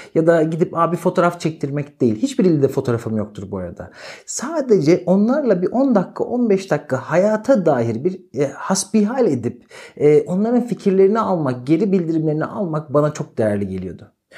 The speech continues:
Bütün bunlar devam ederken durmadan geziyorum. Haftada o zaman üç buçuk gün dersimiz var. Sıkıştırılmış, bütün dersler üç buçuk güne sıkıştırılmış. Kalan günler bir buçuk gün, hafta içi, iki gün, hafta sonu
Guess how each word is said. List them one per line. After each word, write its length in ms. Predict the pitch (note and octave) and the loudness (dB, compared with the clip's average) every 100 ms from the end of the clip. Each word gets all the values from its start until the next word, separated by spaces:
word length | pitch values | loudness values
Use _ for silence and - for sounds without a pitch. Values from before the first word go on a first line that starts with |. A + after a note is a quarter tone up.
| - F#3 | -10 -8
Bütün 280 | - E4 | -2 0
bunlar 420 | D#4 C4 F#3 B2+ A#2+ | 0 2 4 2 2
devam 360 | E3+ D4+ C#4 | 0 0 -2
ederken 500 | A#3+ C#4 A#3 F#3+ D#3+ | 0 0 0 0 0
durmadan 480 | A#3 C#4 C#3+ B2+ A2 | 2 2 4 2 2
geziyorum. 400 | A2 F#2+ G2 G2+ | -2 -2 -4 -4
Haftada 460 | B2 A#3 - A#3+ A3+ | -4 -6 -4 2 4
o 80 | |
zaman 320 | A3+ G#3+ A3+ A3 | 4 2 -2 -4
üç 220 | C#4+ - | -6 -4
buçuk 240 | D#3+ - - | -6 -6 -2
gün 160 | A3 | 2
dersimiz 540 | C#3 B2 A#2+ B2+ A2+ G2 | 4 4 0 -2 -2 0
var. 160 | G#2 | 0
Sıkıştırılmış, 800 | G#2 - - - - C3 A#2 - | 0 0 0 0 2 2 2 -4
bütün 260 | D3 D#3+ B2+ | -6 -2 2
dersler 340 | B2 B2 A2+ A2 | 2 2 -4 0
üç 180 | G3+ B2 | -2 -2
buçuk 240 | A#2+ - | -10 -6
güne 160 | A2+ A2 | -4 -4
sıkıştırılmış. 800 | - A2+ G#2 - G3 A#3 G3+ - | -4 -2 -4 -4 -4 -2 -4 -4
Kalan 400 | A#3+ C#4 G#3 F#3+ | -2 0 2 4
günler 380 | G#3+ D3+ E3 | 4 4 4
bir 120 | G3 E3+ | 4 0
buçuk 260 | D#3 - | -2 -6
gün, 100 | A#2 | -4
hafta 340 | C#3 E3+ - C3 | -2 -4 0 -2
içi, 180 | - | 0
iki 180 | - E3 | -2 0
gün, 120 | C#3 | 0
hafta 320 | B2 F3+ - C3+ | -2 -4 -4 -2
sonu 360 | - A2+ D#3+ | 0 -2 -4